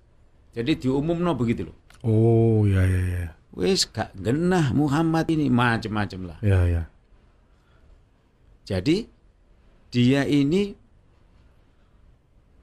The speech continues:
Speaker 1: menuduh, menghina, memarah-marahi Nabi Muhammad karena kondisinya yang buta, tidak punya apa-apa dan lain-lain.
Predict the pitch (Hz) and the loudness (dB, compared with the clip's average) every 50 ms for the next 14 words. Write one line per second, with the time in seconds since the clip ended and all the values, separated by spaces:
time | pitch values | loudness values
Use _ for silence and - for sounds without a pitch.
0 | _ _ 95 95 92 92 107 139 151 127 - - 151 156 160 151 - - - _ | _ _ -8 -6 -2 0 0 0 0 -2 -2 -2 0 0 0 -2 -6 -10 -20 _
1 | _ _ _ _ _ _ _ _ _ _ _ - 101 101 98 82 104 139 147 139 | _ _ _ _ _ _ _ _ _ _ _ -8 -6 -6 -4 0 0 2 2 2
2 | 135 147 147 147 143 143 - - _ _ _ _ 98 101 101 107 117 123 123 123 | 0 0 -2 -2 -4 -6 -10 -16 _ _ _ _ -8 -4 -2 0 0 2 2 2
3 | 120 123 123 123 123 123 123 117 110 113 107 98 98 95 120 127 139 139 135 - | 2 2 2 2 2 0 0 0 0 0 0 0 2 2 2 2 0 0 -2 -6
4 | _ - 113 110 117 123 123 120 - 113 107 98 98 95 - 104 104 104 101 98 | _ -4 -2 0 0 0 -2 -2 -2 -2 0 0 0 -2 -2 -2 0 0 0 0
5 | 95 92 87 - 127 127 135 135 - - 131 131 117 120 107 104 - - - 104 | -2 -2 -4 -4 -2 -2 -2 -2 -6 -8 -8 -8 -6 -6 -8 -8 -8 -8 -8 -6
6 | 101 98 90 95 92 - 107 104 - - 101 - - 95 85 85 82 80 78 80 | -4 -4 -4 -4 -6 -6 -8 -8 -8 -8 -12 -12 -12 -16 -18 -16 -16 -16 -16 -16
7 | 76 73 78 | -18 -18 -20